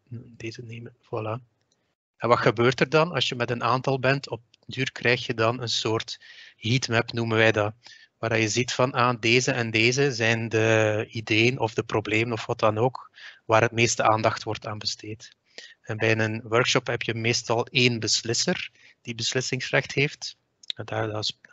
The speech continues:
dat zal meestal het hoogste niveau zijn. Die dan ook kiest van, wat gaan we ermee doen?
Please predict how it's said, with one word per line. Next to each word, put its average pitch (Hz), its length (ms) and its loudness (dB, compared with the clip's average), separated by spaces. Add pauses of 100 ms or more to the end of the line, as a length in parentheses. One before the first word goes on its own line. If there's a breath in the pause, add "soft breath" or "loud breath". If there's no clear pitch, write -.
dat - 100 -12
zal 104 220 -8
meestal 104 400 -6
het 107 100 -8
hoogste 110 280 -6
niveau 107 340 -4
zijn. 131 240 -2 (840)
Die 113 160 -2
dan 107 200 2
ook 95 140 -8
kiest - 280 -2
van, 113 140 0
wat 107 100 0
gaan 107 180 4
we 107 60 2
ermee 101 280 -6
doen? 117 240 -4